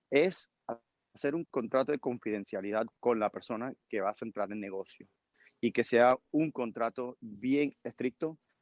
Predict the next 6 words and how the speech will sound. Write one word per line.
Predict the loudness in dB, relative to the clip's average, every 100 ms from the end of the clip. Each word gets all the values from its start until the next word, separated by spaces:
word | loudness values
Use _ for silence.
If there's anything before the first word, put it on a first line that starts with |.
| _ _ _ _ _ _ _ _ _ _
sobre | -6 0 0 0 -2
lo | -4 -4
que | -4
le |
estás | -8 -4
proponiendo. | -4 -2 -2 -4 -8